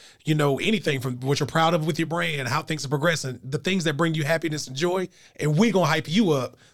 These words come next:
on this energy. So here we go, Big Positive Energy, B P E. We here with Trav from Iconic Black.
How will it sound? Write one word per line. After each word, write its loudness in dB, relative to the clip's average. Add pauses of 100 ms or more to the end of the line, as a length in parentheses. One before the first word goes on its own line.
(120)
on 0
this 0
energy. -2
So -2 (220)
here 6
we 6
go, 8
Big 2
Positive 4
Energy, 6
B 4
P 0
E. 0
We 2
here 2
with -2
Trav 4
from 2
Iconic 2
Black. 2